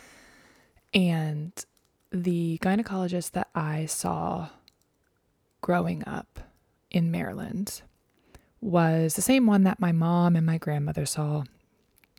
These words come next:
And he was a male doctor, and I just remember constantly telling him about this, and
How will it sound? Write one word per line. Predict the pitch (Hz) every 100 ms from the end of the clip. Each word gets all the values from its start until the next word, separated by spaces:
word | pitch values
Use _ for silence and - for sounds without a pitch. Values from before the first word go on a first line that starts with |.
| _ _ _ - - _
And | 202 185 180 175 170 170 - - - - _ _ _ _ _ _ _ _ _ _ _ _ _ _ _ _
he | 190 190
was | 196
a |
male | 226 170 156
doctor, | 160 143 - 175 160 214 - -
and | 175 -
I | 196 170 175 175 175 175 175 190 - _ _ _ _ _ _ _
just | - 202 -
remember | 247 220 185 175 180 180 175
constantly | - 170 160 - 170 175 165
telling | - 156 151 156
him | 156 175 180 175 196 -
about | - 196 208 -
this, | 208 208 - - -
and | - 180 170 160 160 156